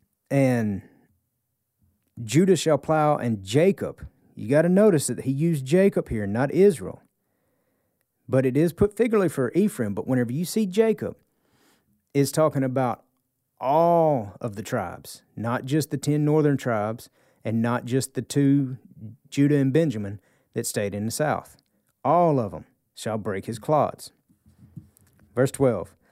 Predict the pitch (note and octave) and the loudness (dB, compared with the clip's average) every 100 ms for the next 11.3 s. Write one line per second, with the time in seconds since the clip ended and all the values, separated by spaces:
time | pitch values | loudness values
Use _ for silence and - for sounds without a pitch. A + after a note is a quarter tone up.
0 | _ _ _ _ - - - F3+ G3+ G3+ | _ _ _ _ -16 -10 0 4 6 4
1 | G3+ - D3 D#3 D#3 D3+ C3+ C3 - A#2 | 4 0 0 0 0 2 4 2 -2 -2
2 | A#2+ C3+ - F2+ - - - - _ A#2 | 2 0 -2 -8 -10 -14 -18 -20 _ 0
3 | B2 F#3+ - D#3 F3+ C3 G2+ - - - | 2 2 0 -2 2 0 0 -8 -12 -20
4 | _ _ _ _ _ _ _ _ A#2+ A2+ | _ _ _ _ _ _ _ _ -2 0
5 | A#2 D3+ D#3+ D3+ F3 F3+ F3+ E3 F#3 D#3 | 2 0 0 -2 0 2 4 4 2 2
6 | G#2 F2+ _ _ - B2 C3+ C#3+ C3 - | -4 -10 _ _ -2 0 2 2 0 -4
7 | D3+ D3+ G2 F#2+ A#2 - D#3 E3+ F#3 F3 | -2 -2 -2 -6 -6 0 0 0 -2 2
8 | B2+ G2 F2 - _ _ _ _ B2+ A2 | 2 0 -6 -12 _ _ _ _ -4 0
9 | E3+ C#3+ F#3+ D#3+ A2+ A2 - A2 A2 B2 | 0 2 2 2 0 -4 -6 -4 0 2
10 | A#2+ B2 C#3 - G#2+ G2+ F2+ - - C#3 | 2 2 0 -2 -6 -8 -8 -10 -2 -2
11 | B2 G2+ F2 | -2 -8 -12